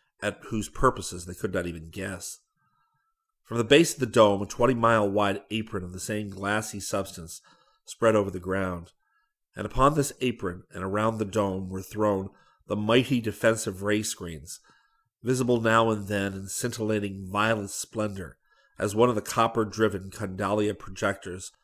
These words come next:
sought in vain for an opening. What the Earthmen saw with surprise that the main attack was not being directed at the dome, that only an occasional ray was thrown against it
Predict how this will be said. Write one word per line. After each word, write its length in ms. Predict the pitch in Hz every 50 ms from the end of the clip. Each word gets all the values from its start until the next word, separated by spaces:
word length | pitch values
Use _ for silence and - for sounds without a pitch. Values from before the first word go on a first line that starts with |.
| _ _ _ _ _
sought 420 | - - - 117 110 113 110 - 107
in 180 | 98 95 95
vain 280 | 92 101 95 95 92 90
for 180 | - - 90
an 80 | 90 92
opening. 380 | 95 101 - - - - - - _ _ _ _ _ _ _ _ _ _ _ _ _ _ _ _ _ _ _ _ _ -
What 100 | 120 110
the 100 | 127 131
Earthmen 360 | 156 175 165 - 143 131 131
saw 280 | 123 - - 117 117 117
with 120 | 110 104
surprise 640 | - - 98 - 127 117 113 104 95 90 90 - - _ _ _ _ _ _ -
that 80 | 104
the 80 | 98 120
main 180 | 127 147 185 214
attack 380 | 190 - - 175 185 147 -
was 140 | - 101 98
not 180 | 113 107 117 -
being 160 | 110 107 104
directed 380 | 104 104 104 104 - - 110
at 100 | 107 -
the 80 | - 95
dome, 460 | 87 98 113 117 107 90 82 85 - _ _ _ _ _ _ _ _ _ _ _ -
that 100 | - 110
only 260 | 120 127 131 135 123
an 80 | 113 101
occasional 640 | 98 - - - 156 147 147 131 120 110 98 92 95
ray 400 | 98 104 117 120 110 92 90 90
was 160 | 90 92 -
thrown 260 | - - 107 101 101
against 380 | 98 - 104 92 95 - - - -
it 280 | 120 107 92 - -